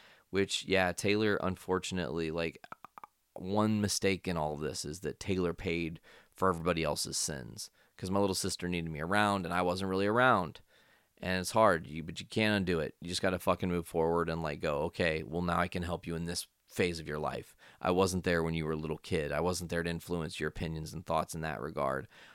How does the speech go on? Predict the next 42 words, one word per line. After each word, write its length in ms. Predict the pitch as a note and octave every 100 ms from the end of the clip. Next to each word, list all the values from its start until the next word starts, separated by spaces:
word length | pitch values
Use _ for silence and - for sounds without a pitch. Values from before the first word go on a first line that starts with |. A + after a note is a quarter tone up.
| -
I 120 | -
am 140 | G2+ F#2+
here 180 | G#2 F#2+
now 240 | F#2 F2+
as 120 | E2+
a 60 | E2+
little 160 | E2+
bit 140 | E2+ E2+
of 100 | D#2+
a 100 | D#2
guidance 1000 | - E2+ F2+ E2+ D#2+ D2+ - - - - _ _ _ _ _ _
now 300 | A#1 C#2+ F2 E2+
that 140 | C#2+
you're 160 | F2 F2
older. 340 | G2+ F2 -
I've 120 | F2
seen 280 | - G2+ A2+
some 180 | F#2 F2
shit 280 | - E2 -
from 180 | F2+ F2
my, 160 | G2
in 160 | F#2 F#2
my 140 | G2+
twenties, 520 | B2 - E2 D2 E2 F2+
you 60 |
know, 140 | E2+ G2
I 120 | G#2
lived 300 | F2+ F#2 F#2+
a 80 | F#2
whole 200 | - G2
bunch 240 | A#2 F2+ -
of 60 |
crazy 320 | - F2 E2+
shit 240 | D#2 G2 -
that 80 | A1+
you 60 |
guys 220 | D#2+ D#2
have 100 | A#2+
heard 280 | - F#2 G#2+ - -
about." 340 | D2+ G1+ G1+ - - - - - - - - - - _ _ _ _ -
So, 520 | - D3+ C#3 C3+ B2+ -
uh, 420 | - G#2+ G#2 G2